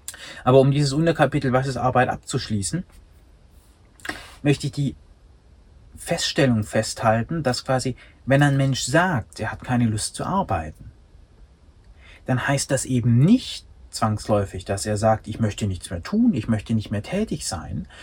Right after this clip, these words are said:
sondern dann sagt das eigentlich, „Ich möchte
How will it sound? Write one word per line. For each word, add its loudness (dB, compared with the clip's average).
sondern 4
dann 2
sagt 2
das -4
eigentlich, 0
„Ich -2
möchte -2